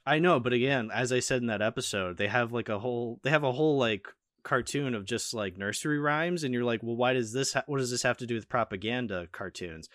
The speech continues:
Uh, but, like, at one point, a grasshopper holds up a war bond paper, and it's like, "Oh,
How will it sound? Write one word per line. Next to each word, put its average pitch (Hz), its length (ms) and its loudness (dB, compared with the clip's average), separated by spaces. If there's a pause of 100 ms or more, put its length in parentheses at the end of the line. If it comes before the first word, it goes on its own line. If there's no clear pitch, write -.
(240)
Uh, 131 60 -6
but, 135 160 2
like, 131 180 2
at 120 80 2
one 123 240 2
point, 113 400 -4
a 107 100 -6
grasshopper 104 580 0
holds 107 200 -6
up 98 120 -4
a 95 60 -2
war 107 220 -2
bond 90 340 -6
paper, 85 320 -8
and 82 80 -8
it's - 140 -8
like, 98 140 -8
"Oh, 214 260 4